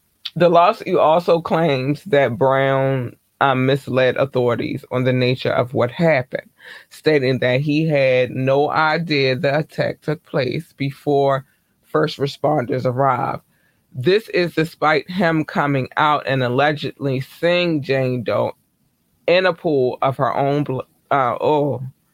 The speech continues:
excrement, her, her own blood, um, and instructing his team to take the dogs before the cops arrived. Jane Doe reportedly said that she already spent twenty-four thousand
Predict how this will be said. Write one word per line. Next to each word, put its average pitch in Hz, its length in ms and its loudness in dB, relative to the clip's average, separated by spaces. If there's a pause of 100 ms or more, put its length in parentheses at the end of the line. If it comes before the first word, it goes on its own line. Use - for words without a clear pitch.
(600)
excrement, 127 580 -2
her, 135 180 -2 (200)
her - 320 -6
own 120 220 -4
blood, 120 420 -2 (500)
um, 135 380 2
and 139 180 0
instructing 143 680 -2
his 143 240 -2
team 139 260 -4
to 131 140 -4
take 139 320 -4
the 127 80 -6
dogs 127 400 0
before 127 340 -6
the 120 80 -4
cops - 400 -6
arrived. - 480 -8 (380)
Jane 147 380 2
Doe 185 360 4
reportedly 135 640 -2
said 135 300 0
that 131 140 -4
she - 260 -6
already 135 640 2
spent 131 480 -2
twenty-four 143 760 -2 (140)
thousand 147 840 0